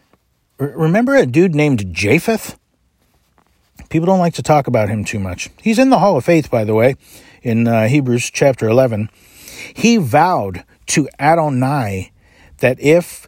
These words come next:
he granted him victory in battle, that he would offer whatever came out of his fa-, house first as a burnt offering to the Lord. If he would, if Adonai would give him that victory,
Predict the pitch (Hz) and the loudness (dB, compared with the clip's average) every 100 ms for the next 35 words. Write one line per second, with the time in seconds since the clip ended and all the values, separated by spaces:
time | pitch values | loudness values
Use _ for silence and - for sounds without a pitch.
0 | _ - 160 180 165 147 170 165 135 131 | _ -6 -2 0 0 0 -2 0 -2 0
1 | 113 90 139 - 170 165 135 113 90 104 | -2 0 0 0 0 0 0 -2 -2 0
2 | 139 180 196 - _ _ _ _ _ _ | 2 2 -2 -8 _ _ _ _ _ _
3 | _ - 87 82 - 175 185 143 101 - | _ -8 -8 -8 -4 0 2 0 -2 -2
4 | 127 131 123 117 113 - 98 - _ 165 | -2 0 -2 -4 -4 -6 -8 -8 _ -2
5 | 196 202 - 185 180 170 170 147 156 - | 0 0 0 0 2 2 2 2 -2 -2
6 | 143 135 151 143 143 - - 170 170 - | -2 -2 0 -2 -2 -2 -2 -2 -2 -8
7 | - 131 123 107 101 151 160 - - 127 | -4 -2 0 0 0 -2 -2 -6 -2 0
8 | 135 147 143 127 135 131 127 107 98 95 | 0 -2 -2 -2 -2 -2 -2 -6 -8 -10
9 | 95 _ _ _ - - 104 - 123 107 | -16 _ _ _ -20 -14 -10 -2 0 0
10 | - 104 101 - - 123 156 139 120 104 | -2 -4 -4 -10 -2 0 2 0 0 -2
11 | 92 92 113 143 123 135 123 127 95 110 | -4 -2 2 2 2 0 2 0 -2 -8
12 | - - 80 82 | -8 -12 -12 -16